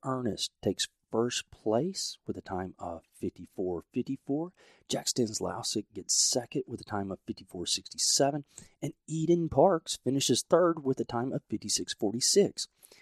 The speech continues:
Now get this, personal records. Keith Lawrence gets a time of fifty-six fifty. Trenton Denny gets a time of fifty-eight thirty-two, and Griffin Powell gets a time of fifty-eight sixty-seven.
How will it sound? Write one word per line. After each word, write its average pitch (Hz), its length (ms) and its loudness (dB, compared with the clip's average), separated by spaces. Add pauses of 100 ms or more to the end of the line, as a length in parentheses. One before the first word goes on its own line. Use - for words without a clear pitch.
(160)
Now 131 100 -4
get 147 160 -6
this, - 200 4 (420)
personal 175 420 -4
records. 170 580 -2 (460)
Keith 233 260 4
Lawrence 123 400 2
gets - 240 0
a 113 80 0 (100)
time 127 340 0
of 113 120 -6 (100)
fifty-six - 580 -2
fifty. 113 400 0 (420)
Trenton 139 320 0
Denny 131 340 0
gets - 240 -6
a - 40 -20
time 110 220 -6
of 98 140 -8
fifty-eight 113 400 -2
thirty-two, 101 540 -2
and 127 120 -6
Griffin 131 340 -2
Powell 165 340 -6
gets 117 180 0
a 107 60 -4
time 104 340 -6
of - 80 -10 (120)
fifty-eight - 640 -8
sixty-seven. - 920 0